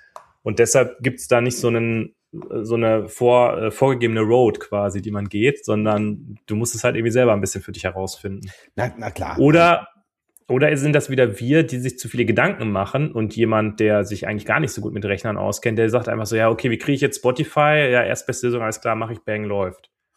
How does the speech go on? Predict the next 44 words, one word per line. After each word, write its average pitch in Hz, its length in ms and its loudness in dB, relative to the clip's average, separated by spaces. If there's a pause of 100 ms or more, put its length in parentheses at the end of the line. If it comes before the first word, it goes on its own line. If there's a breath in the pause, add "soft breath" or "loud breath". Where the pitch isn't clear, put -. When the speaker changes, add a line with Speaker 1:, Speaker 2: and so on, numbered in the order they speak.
(140)
Speaker 2:
Ja, 147 160 6
Speaker 1:
Und 165 40 4
gar 139 80 -2
nicht 120 120 0
Speaker 2:
wahrscheinlich. 107 300 2
Speaker 1:
so, 98 80 2
„Ah, - 340 0
ist 156 140 0
das 143 120 0
jetzt - 180 -2
der 127 120 2
richtige 143 520 -6
Weg 214 360 0
oder 151 280 2
ist 120 180 -4
das 131 140 -4
eigentlich 131 240 -4
jetzt 131 100 -6
ein 107 80 0
Speaker 2:
Kann - 0 -
Speaker 1:
bisschen 95 160 4
Speaker 2:
sein. 90 80 2
Speaker 1:
unidiomatisch, 185 760 0
wenn 160 80 0
ich 160 80 -4
das 147 180 -4
so 135 180 -2
mache?“ 190 400 -6 (480)
Speaker 2:
Das 82 180 -2
kann 92 160 0
sein, - 220 -12
das - 120 -20
kann, 85 180 -10
ja, 113 180 6
das 117 100 2
kann, 113 240 -4
es - 420 -16
kann 127 220 0
alles 85 220 -2
sein, - 260 -12
das - 220 -20
kann - 140 -14
alles - 220 -20
sein. - 220 -18